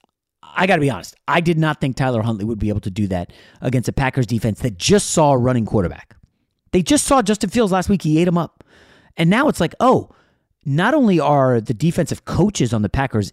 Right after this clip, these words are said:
inept buffoons, but maybe they just don't even have the defensive players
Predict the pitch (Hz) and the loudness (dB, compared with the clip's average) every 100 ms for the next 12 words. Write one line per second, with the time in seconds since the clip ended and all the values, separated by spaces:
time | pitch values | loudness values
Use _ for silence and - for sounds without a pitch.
0 | - 123 117 147 - 98 - 110 - 170 | -2 0 2 0 -2 -4 -2 -2 0 2
1 | 139 95 107 - _ _ _ _ - 135 | 2 0 -8 -16 _ _ _ _ 0 0
2 | - - 110 110 151 302 220 160 127 147 | 0 -8 -2 0 2 2 2 2 2 2
3 | 135 120 110 92 101 110 - - - - | 2 0 -2 -4 -6 -6 -8 -2 0 0
4 | 123 294 320 - - | -2 0 0 -2 -18